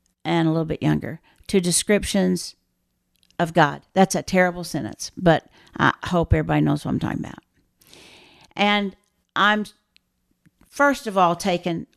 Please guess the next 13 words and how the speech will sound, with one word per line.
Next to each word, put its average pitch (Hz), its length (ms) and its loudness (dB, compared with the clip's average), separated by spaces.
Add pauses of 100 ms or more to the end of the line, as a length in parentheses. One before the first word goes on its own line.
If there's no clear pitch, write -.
with 180 200 4
the 175 60 -4
fact 160 380 0
that 170 140 -6
the 175 80 -4
title 175 400 4
of 165 180 -6
your 170 140 0
book 165 320 2
is 151 160 -2
God 147 320 2
Is, 214 600 -2 (840)
because, - 1120 -2